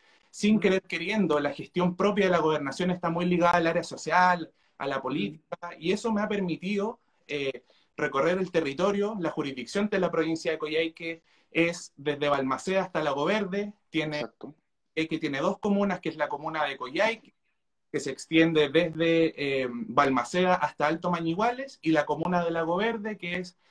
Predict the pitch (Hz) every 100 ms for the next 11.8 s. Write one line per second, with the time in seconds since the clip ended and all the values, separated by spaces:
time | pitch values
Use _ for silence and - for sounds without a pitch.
0 | _ - 143 143 135 185 175 170 208 208
1 | 208 - 165 - 165 165 165 _ _ -
2 | 151 147 156 175 165 165 156 147 143 -
3 | 185 202 185 147 160 156 151 143 139 165
4 | 180 170 160 151 156 151 131 117 - -
5 | _ - 135 127 - 156 156 156 180 -
6 | - 147 143 135 131 _ _ _ _ -
7 | 202 202 202 175 175 165 147 139 165 180
8 | 170 160 - 135 151 151 151 147 - -
9 | 190 180 185 185 165 160 156 147 175 180
10 | 196 214 _ _ _ _ _ 156 156 175
11 | 180 175 156 147 143 135 120